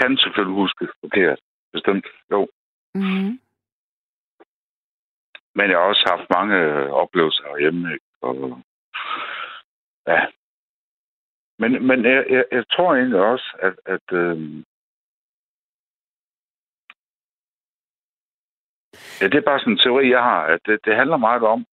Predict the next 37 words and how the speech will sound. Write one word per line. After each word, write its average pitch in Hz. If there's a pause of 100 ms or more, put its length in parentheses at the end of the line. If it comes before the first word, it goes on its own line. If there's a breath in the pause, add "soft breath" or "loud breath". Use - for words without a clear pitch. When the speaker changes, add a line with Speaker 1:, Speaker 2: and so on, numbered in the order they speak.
(140)
Speaker 1:
om, 92
om 95
man 85
er 82
åben 127
over 80
for 82
de 85
der 80
ting. 85 (420)
Speaker 2:
Ja. 226 (1400 soft breath)
Speaker 1:
Ikke? 92
For 104
der, 92
for 92
der 98
er 131
nogen, 151
der 104
bestemt 147
ikke 101
tror -
på -
hverken 98
spøgelser 104
eller 82
ånder, 90
eller 78
liv 98
efter 90
døden 90
og 71
alt 85
det 73
der, 78
ikke? - (840 loud breath)
Speaker 2:
Mm. 208